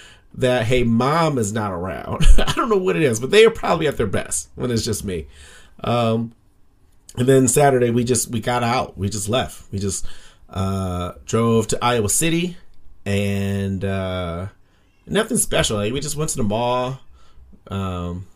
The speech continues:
they had, like, a merry-go-round, and we went to a couple of stores. They were gonna, <laughs> my,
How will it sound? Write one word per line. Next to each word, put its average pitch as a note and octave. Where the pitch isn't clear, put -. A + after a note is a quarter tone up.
they A2
had, A2+
like, A2
a G2
merry-go-round, A#2
and F2
we -
went A2+
to A#2+
a G#2
couple A2+
of G#2
stores. A2+
They A2
were A2+
gonna, A#2+
<laughs> -
my, A#2